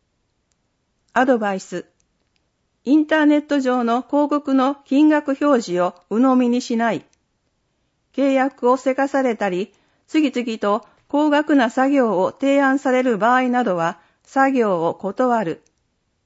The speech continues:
料金、作業内容に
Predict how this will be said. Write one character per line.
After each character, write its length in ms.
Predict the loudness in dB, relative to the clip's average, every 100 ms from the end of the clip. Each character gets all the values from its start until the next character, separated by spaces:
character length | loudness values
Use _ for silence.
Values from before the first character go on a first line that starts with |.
| _ _ _ _ _ -2
料 260 | 2 2
金、 320 | 0 -6 -6 -10 _ _
作 200 | -4 -2
業 180 | 2 2
内 260 | 2 2 0
容 200 | 0 -2
に 240 | -4 -8